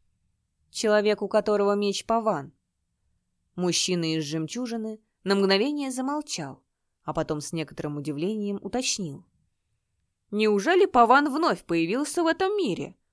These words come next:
Как зовут его владельца?" "Зовут..." Хэсэму прищурилась, оглянувшись на молодого генерала, который постепенно исчезал из виду. "Это действительно хороший вопрос. Его зовут..."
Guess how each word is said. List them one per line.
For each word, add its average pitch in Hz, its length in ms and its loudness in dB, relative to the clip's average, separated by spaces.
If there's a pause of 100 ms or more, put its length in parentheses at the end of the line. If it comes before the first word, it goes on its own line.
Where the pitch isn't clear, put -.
(360)
Как 311 200 4
зовут 392 360 2
его 175 220 2
владельца?" 202 680 0 (1120)
"Зовут..." 208 800 -2 (500)
Хэсэму 220 440 -4
прищурилась, 202 720 -6
оглянувшись 156 640 -4
на 156 80 -8
молодого 151 480 -2
генерала, 165 640 -6 (280)
который 175 340 -2
постепенно 233 720 -4
исчезал 214 420 -4
из 196 240 -6
виду. 143 320 -12 (960)
"Это 196 220 0
действительно 269 540 -4
хороший 202 460 0
вопрос. 175 560 -6 (800)
Его 190 340 -4
зовут..." 233 800 -4